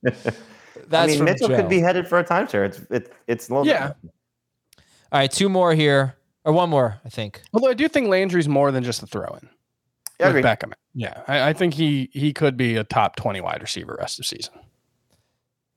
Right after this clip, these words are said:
Speaker 2: Start Tony Pollard, Dearness Johnson, or Boston Scott, or Bolden. Two of them. Pollard, Dearness,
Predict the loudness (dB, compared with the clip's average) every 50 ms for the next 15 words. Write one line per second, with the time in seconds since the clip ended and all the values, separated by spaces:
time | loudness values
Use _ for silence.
0 | _ _ _ -6 -2 2 2 2 2 0 0 0 0 2 2 2 2 2 2 4
1 | 4 4 4 2 2 0 -2 -2 0 2 4 4 4 2 2 0 0 2 2 2
2 | 2 2 0 0 0 0 0 0 -2 -4 -4 -2 -2 -2 0 2 2 2 2 0
3 | -2 -4 -4 -2 0 0 2 2 2 0 0 0 0 0 0 2 2 0 2 0
4 | 0 -4 -8 -8 -12 _ _ _ _ _ -2 0 0 2 2 0 -2 -2 -2 -6
5 | -12 _ _ _ _ _ _ _ _ _ _ _ 0 2 2 4 4 2 2 2
6 | 2 2 2 2 2 0 -2